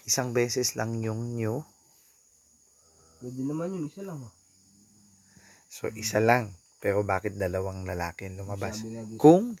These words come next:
Speaker 1: hindi kambal.
Speaker 2: Sabi nga dito, ah.
Speaker 1: Tanong, pag kambal ba,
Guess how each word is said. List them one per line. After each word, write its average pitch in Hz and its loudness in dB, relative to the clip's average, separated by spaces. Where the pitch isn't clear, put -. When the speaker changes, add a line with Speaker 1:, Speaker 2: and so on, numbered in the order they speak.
Speaker 1:
hindi 127 4
kambal. 110 2
Speaker 2:
Sabi - -2
nga 110 -10
dito, 110 -14
ah. 98 -16
Speaker 1:
Tanong, 104 2
pag 98 4
kambal 113 4
ba, 92 -10